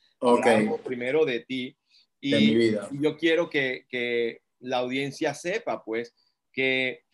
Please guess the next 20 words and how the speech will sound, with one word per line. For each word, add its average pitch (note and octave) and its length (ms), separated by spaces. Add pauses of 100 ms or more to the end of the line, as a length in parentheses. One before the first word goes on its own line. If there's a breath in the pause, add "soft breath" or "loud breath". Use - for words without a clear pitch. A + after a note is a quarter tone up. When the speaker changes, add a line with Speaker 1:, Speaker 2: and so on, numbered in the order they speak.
(120)
Speaker 2:
aquí D#3+ 260
hay F3+ 260
varios F3 300
valores D#3 520
que C3 180
el, C3 240 (300)
eh, C3+ 360
Raúl, C3+ 600 (220)
mi A2+ 160
primo, F3 300
está, D#3+ 420
está C3+ 880
destacando C#3 880
y E3+ 80
encarnando. A#2 840
El C3+ 200
primero G#3 680 (320)
es E3 160
el F#3+ 180
de D3 360